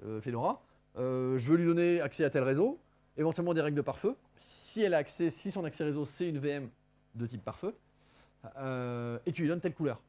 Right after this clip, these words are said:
pour la bordure et ici. Et tel stockage, parce qu'on peut limiter en, en taille le stockage maximum. Par défaut, c'est des volumes qui bougent tout seuls, donc il y a un maximum de stockage, il n'y a pas de minimum.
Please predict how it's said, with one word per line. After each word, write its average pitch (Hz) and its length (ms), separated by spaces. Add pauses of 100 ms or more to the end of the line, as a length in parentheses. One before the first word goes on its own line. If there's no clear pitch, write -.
(460)
pour 135 100
la 131 60
bordure 120 460
et 127 240
ici. - 180 (1040)
Et 185 180 (120)
tel 185 140
stockage, 123 420
parce 127 120
qu'on 131 100
peut 170 120
limiter 170 380
en, 160 80
en 131 680
taille 160 220
le 147 80
stockage 143 340
maximum. 151 440
Par 117 120
défaut, 131 260
c'est 135 200
des 127 180
volumes 131 460
qui 113 340
bougent 123 260
tout 123 100
seuls, 165 220
donc 139 260
il 117 200
y 117 60
a 117 60
un 113 160
maximum 143 600
de 151 60
stockage, 123 320
il 104 40
n'y 110 40
a - 20
pas 120 80
de 113 100
minimum. 117 360